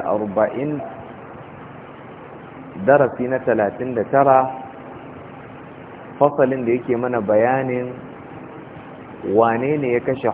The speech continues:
Hussein radiyallahu. Saboda mun ji an yi kisa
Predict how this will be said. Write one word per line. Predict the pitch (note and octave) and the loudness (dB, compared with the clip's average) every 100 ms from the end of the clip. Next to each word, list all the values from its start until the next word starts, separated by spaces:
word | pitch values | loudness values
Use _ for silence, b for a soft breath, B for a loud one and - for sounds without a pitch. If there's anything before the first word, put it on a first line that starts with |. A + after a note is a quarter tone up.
| - | 0
Hussein | G2+ - A#2+ G#2 - - - - - | -2 4 2 2 -6 -14 -14 -12 0
radiyallahu. | A2 B2 A2 G2 - - - - - - - - - - - - - - - - | 4 4 4 0 -2 -16 -16 -16 -16 -16 -16 -16 -16 -14 -14 -14 -16 -16 -6 0
Saboda | B2+ B2+ A2+ | 4 4 4
mun | C3 C#3 | 2 2
ji | C3 | 2
an | C#3 | 2
yi | C#3+ | 0
kisa | - C#3+ C#3+ C3 | -2 4 6 6